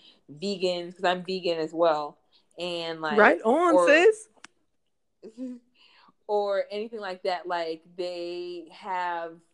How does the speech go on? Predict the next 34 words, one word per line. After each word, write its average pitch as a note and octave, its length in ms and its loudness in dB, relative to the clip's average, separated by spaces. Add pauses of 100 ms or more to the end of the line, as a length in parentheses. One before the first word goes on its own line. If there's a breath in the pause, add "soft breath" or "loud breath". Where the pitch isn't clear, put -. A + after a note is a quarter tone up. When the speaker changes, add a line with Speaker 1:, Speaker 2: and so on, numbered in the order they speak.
(760)
Speaker 1:
all F#3 220 0
these F#3+ 180 -20
pages F#3+ 480 -16
that D#3+ 380 -4
are E3 120 -4
based D#3 360 -10
in C3+ 100 -20
Spain G#3 580 -6
or E3+ 200 -4
wherever G#3+ 580 -2
for F#3+ 160 -10
women F3 260 -6
abroad. G#3+ 580 -2 (460)
And E3+ 200 -16
so D3+ 480 -2 (140)
you G3 200 -14
have F3 480 -6 (120)
access F3 440 -8 (120)
to E3+ 100 -8
that D#3 380 -6 (180)
and D3 320 -12 (320)
using F3 360 -8
that D#3 220 -4
as D#3+ 80 -2
a D#3 80 2
resourceful D3+ 560 -4
tool, - 220 -4
'cause F#3+ 140 -6
then D#3+ 140 -6
you E3+ 60 -14
can F#3 160 -8
connect D#3+ 380 -2
with D#3+ 140 -4
people D3 460 -4